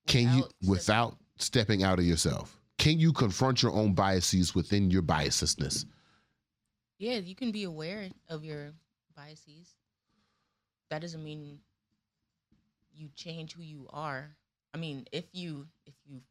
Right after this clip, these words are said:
Speaker 2: find out that you have biases and it's like
Speaker 1: Well, we all have 'em.
Speaker 2: Well, yeah, right.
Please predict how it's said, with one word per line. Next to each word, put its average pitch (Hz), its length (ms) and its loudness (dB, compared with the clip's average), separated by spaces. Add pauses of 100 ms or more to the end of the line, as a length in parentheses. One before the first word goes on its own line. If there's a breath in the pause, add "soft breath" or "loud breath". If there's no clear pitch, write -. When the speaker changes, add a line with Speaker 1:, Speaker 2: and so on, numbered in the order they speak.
Speaker 2:
find 147 220 -8
out 139 140 -4
that 131 160 -20
you 127 80 -18
have 151 180 -10
biases 117 540 -18
and 120 160 -20
it's - 120 -20
like - 200 -20 (640)
Speaker 1:
Well, 101 160 4
we 98 140 4
all 117 180 4
have 90 200 0
'em. 55 80 -14 (140)
Speaker 2:
Well, 185 240 -4
yeah, 147 280 -6 (100)
right. 120 220 -10